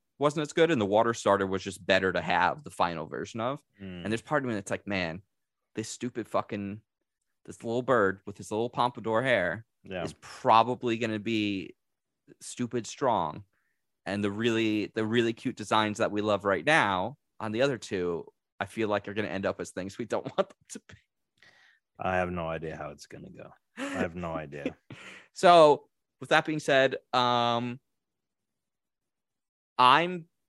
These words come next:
Speaker 1: gonna, I just don't trust it, Tom. It's, it's the
Speaker 2: <laughs>
Speaker 1: best,
Speaker 2: He's
Speaker 1: it's
Speaker 2: taking
Speaker 1: the
Speaker 2: this so
Speaker 1: best,
Speaker 2: seriously. He's really stressed out
Speaker 1: it's the
Speaker 2: right
Speaker 1: best
Speaker 2: now. <laughs>
Speaker 1: fire char-,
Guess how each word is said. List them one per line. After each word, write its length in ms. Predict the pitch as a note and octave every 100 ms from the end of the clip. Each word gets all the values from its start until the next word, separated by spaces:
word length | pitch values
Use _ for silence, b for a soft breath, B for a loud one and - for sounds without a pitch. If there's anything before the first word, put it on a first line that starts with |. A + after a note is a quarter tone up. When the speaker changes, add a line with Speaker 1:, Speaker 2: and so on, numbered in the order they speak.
| _ _ _ _ _ -
Speaker 1:
gonna, 320 | F3 D3+ C3+ - _ _ _ _ B2+ _ _ _ _ _ _ _ _ _ _ _ _ -
I 120 | -
just 260 | F#3+ C#4 -
don't 220 | C#4 C4+
trust 360 | - F#3 G3 -
it, 140 | - _
Tom. 340 | - G#3 G#3 G#3 - -
It's, 160 | - - -
it's 200 | - -
the 100 | G3+
Speaker 2:
<laughs> 80 | D#4+
Speaker 1:
best, 420 | G3 A3+ - A#3 -
Speaker 2:
He's 180 | F#3+ -
Speaker 1:
it's 60 |
Speaker 2:
taking 300 | F#3+ D3 -
Speaker 1:
the 80 | C3+
Speaker 2:
this 100 | G3
so 80 | B2+
Speaker 1:
best, 180 | B2 -
Speaker 2:
seriously. 500 | A#2+ A2 G#2+ G#2 G2+
He's 220 | A#2 A2+
really 220 | A2 G#2+
stressed 380 | G#2+ G#2+ F#2+ -
out 80 | -
Speaker 1:
it's 100 | G2+
the 100 | G3+
Speaker 2:
right 100 | -
Speaker 1:
best 360 | F3+ F#3+ D3+ -
Speaker 2:
now. 100 | C#3+
<laughs> 160 | -
Speaker 1:
fire 360 | E3 D3+ E3 F3
char-, 260 | - G3